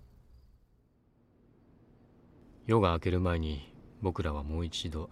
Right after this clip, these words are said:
闇医者のところに行った。そしてパジャマを着た中年の男を叩き起こした。「やってもらいたいことがある。」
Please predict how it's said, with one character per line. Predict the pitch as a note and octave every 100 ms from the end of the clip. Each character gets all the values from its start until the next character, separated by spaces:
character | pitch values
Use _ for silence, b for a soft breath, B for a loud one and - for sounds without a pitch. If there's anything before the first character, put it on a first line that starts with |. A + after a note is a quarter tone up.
| -
闇 | - F2 F#2+
医 |
者 | -
の | F#2
と | F2
こ | F2
ろ | F2+
に | D#2
行 | C2+
っ |
た。 | - - - - - - - - - - - -
そ | - F#2
し | -
て | F2+
パ | G#2
ジ | G#2
ャ |
マ | F2+ D#2
を |
着 | D2
た | - D#2
中 | - F#2
年 | F#2 F2+
の | F2
男 | E2 F2 E2+
を | D2 -
叩 | - E2
き | -
起 | D#2+
こ | -
し | -
た。 | - - - - - - - - - - - - - - - - - - - - - - - - - - - - -
「や | - A#2
っ |
て | -
も | C3
ら | B2
い | A2+
た |
い | G#2+
こ | F2+
と | F2
が | C#2
あ |
る。」 | D2+